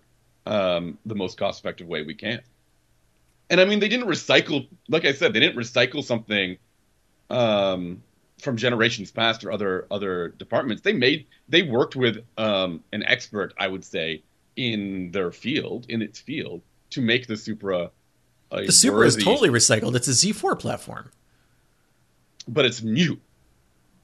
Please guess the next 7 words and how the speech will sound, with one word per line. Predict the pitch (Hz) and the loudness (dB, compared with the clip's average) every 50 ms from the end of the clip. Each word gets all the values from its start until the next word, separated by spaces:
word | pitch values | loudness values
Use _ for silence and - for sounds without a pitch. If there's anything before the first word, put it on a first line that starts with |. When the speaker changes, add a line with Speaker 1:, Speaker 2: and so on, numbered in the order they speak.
| _ _ _ _ | _ _ _ _
Speaker 2:
It's | - 196 185 190 | 4 6 6 8
somewhat | - - - - 175 190 247 302 240 147 - - | 8 8 8 8 8 6 4 4 2 2 0 0
new. | 107 104 101 101 - 98 90 - - _ _ _ _ _ _ _ _ _ _ _ _ _ _ _ _ _ | -4 -6 -6 -6 -6 -6 -8 -12 -16 _ _ _ _ _ _ _ _ _ _ _ _ _ _ _ _ _
Speaker 1:
What | 123 123 143 151 | -2 0 2 2
do | 156 | 4
you | 147 147 | 2 2
mean? | 143 147 123 92 - | 2 2 2 0 -4